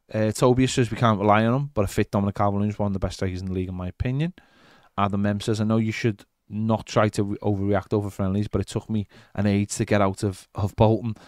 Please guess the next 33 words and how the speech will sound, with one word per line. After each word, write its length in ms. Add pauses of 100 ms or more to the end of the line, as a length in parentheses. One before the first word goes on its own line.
(120)
and 120
I 60
didn't 220
get 120
home 180
till 200
gone 260
twelve. 460 (440)
Um, 420
so 180
I'm 80
<laughs> 100
going 140
to 160
overreact. 600
The 80
current 280
squad 300
finishes 360
no 160
higher 220
than 120
eighteenth. 440
Need 100
a 40
centre 260
forward 380 (340)
that 140
goes 220
straight 200
into 160
the 80
team, 400